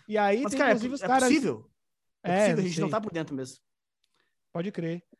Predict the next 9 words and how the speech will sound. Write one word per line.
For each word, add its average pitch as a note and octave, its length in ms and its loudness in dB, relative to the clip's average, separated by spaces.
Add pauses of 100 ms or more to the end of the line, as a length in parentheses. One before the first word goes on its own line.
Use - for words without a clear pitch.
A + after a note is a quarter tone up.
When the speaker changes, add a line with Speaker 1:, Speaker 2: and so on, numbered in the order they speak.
(180)
Speaker 1:
Os - 80 -20
caras G#3+ 240 0
ensinando, B3+ 500 0
inclusive, A3+ 680 -6
né? E3 220 -4
Tem G3+ 160 -6
vídeos F#3 380 -6
dos E3 180 -14
caras F3 380 -4